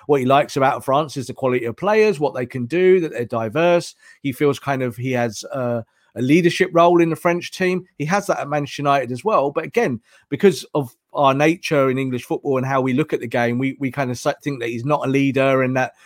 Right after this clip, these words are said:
players don't respect him and that he's, you know, in the newspapers for doing nothing. You know, it's, it's all that stuff, isn't it? So I think for Paul Pogba, one of the main things about signing a deal at Manchester United, and if that comes about,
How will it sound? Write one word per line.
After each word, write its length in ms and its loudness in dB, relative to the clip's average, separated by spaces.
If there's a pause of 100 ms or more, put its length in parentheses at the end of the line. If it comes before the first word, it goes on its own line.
(220)
players 320 2
don't 240 0
respect 500 -4
him 340 4
and 180 -2
that 120 0
he's, 300 -6
you 140 0
know, 100 0
in 80 0
the 60 -4
newspapers 760 0
for 320 -2
doing 280 0
nothing. 420 -2 (380)
You 80 0
know, 60 2
it's, 120 -10
it's 220 2
all 140 2
that 180 4
stuff, 260 0
isn't 200 -2
it? 140 -8 (360)
So 320 2
I 120 0
think 220 -4
for 100 -6
Paul 180 0
Pogba, 380 -2
one 140 2
of 60 -2
the 40 0
main 280 2
things 260 -4
about 240 -2
signing 400 0
a 40 -4
deal 260 2
at 80 -4
Manchester 400 -10
United, 400 -8
and 160 -4
if 100 -2
that 220 -2
comes 240 -6
about, 280 0